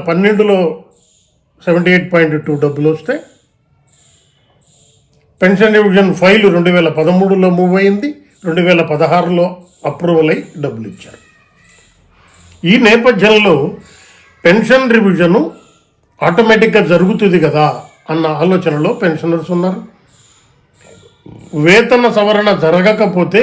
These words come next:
పెన్షన్ సవరణ లేదు అన్న అంశం ఎప్పుడైతే ఈ ఎనిమిది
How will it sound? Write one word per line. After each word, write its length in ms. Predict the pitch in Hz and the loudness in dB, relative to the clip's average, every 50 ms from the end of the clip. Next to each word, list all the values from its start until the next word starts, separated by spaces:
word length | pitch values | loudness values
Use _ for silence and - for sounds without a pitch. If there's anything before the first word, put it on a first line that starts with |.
| 233 - | 0 0
పెన్షన్ 360 | 202 196 180 190 208 196 185 | -2 -2 -2 -2 -2 -2 -2
సవరణ 320 | 196 185 190 185 185 185 180 160 160 156 | 0 0 0 0 0 0 0 0 0 0
లేదు 300 | 160 175 190 185 180 190 190 170 170 - - 160 | 0 0 0 0 0 -2 -2 -2 -4 -6 -6 -6
అన్న 120 | 156 156 165 156 135 | -4 -4 -4 -6 -6
అంశం 300 | 147 156 147 - 175 156 - - - - - _ - 190 170 | -8 -8 -4 -4 -4 -4 -4 -8 -14 -20 -20 _ -4 -2 -2
ఎప్పుడైతే 460 | 170 165 190 175 196 190 170 147 185 185 180 175 170 | -2 0 0 0 2 0 0 0 2 2 2 2 2
ఈ 20 | 180 175 170 160 | 2 2 0 0
ఎనిమిది 380 | 156 160 170 175 165 165 180 | 2 2 0 0 0 0 -2